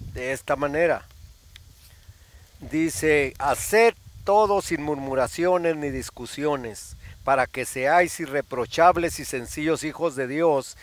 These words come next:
sin mancha, en medio de una generación maligna y perversa, en medio de la cual resplandecéis como lumbreras en el mundo". Hermanos,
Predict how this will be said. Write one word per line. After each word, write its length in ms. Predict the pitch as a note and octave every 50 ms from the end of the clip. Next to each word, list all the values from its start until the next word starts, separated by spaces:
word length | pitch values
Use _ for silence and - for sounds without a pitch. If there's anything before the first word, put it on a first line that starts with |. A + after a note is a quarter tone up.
| - - - -
sin 320 | - - C#3+ C3 A#2 A2+
mancha, 600 | A#2 C#3 E3 F#3 F#3 F3 - - - B2+ G#2+ G2+ - _ _ _ -
en 180 | C3 A#2+ G#2+ A2
medio 380 | A#2+ C3+ C#3+ C#3+ C#3+ D3 C#3+ C3+
de 100 | C3 C3
una 220 | C3 C#3 D3 C3
generación 560 | - C3+ A#2 A#2+ A#2 A#2 A2+ - - C#3 C3+
maligna 520 | C3 B2+ A#2+ A#2+ B2 C3+ C3+ C3+ C3+ C3+ B2+
y 60 | B2
perversa, 800 | - - A#2+ G#2 G#2 G2+ B2+ D3+ D#3 C3+ - - A#2+ A2 G2+ G2 _ - - - _ _
en 180 | - A#2+ G#2+ G#2 A2
medio 380 | B2+ C#3+ D#3 D3+ C#3+ D3 C#3+ C3+
de 80 | B2+
la 140 | A#2+ A2+ G#2+
cual 320 | - - C#3+ C#3+ D3 C#3+
resplandecéis 1160 | C3 C3 C3 A#2 - - - B2+ A#2+ A#2 A2+ G#2+ A2+ G#2 - - - D#3 E3 E3+ D#3+ C#3 - -
como 280 | - C3 A#2 A#2 A#2
lumbreras 760 | A2 G#2+ G#2 G#2 G#2+ - A#2+ C3+ C3+ C3+ C3 C3 B2 - -
en 180 | A#2 A2+ G2+ G2+
el 140 | G2+ G2+
mundo". 500 | G2 G#2 G#2 G#2 G2+ F#2+ F#2+ F2 F2 E2+ - _ _ _ _ _ - - - - - - - - - _ _ _ _
Hermanos, 640 | A#2 A#2 A#2 A#2 B2 B2+ C3 C#3 C#3+ B2+ - - -